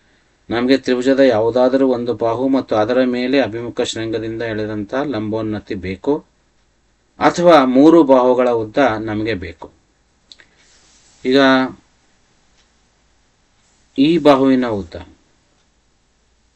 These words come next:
ಈ ಬಾಹುವಿನ ಉದ್ದವನ್ನು ನಾವು ತಗೊಳ್ಳೋದಾದ್ರೆ,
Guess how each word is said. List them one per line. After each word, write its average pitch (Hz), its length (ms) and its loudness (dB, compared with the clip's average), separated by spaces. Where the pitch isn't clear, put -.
ಈ 127 140 -2
ಬಾಹುವಿನ 127 400 -2
ಉದ್ದವನ್ನು 117 600 -6
ನಾವು 113 200 -10
ತಗೊಳ್ಳೋದಾದ್ರೆ, 104 880 -10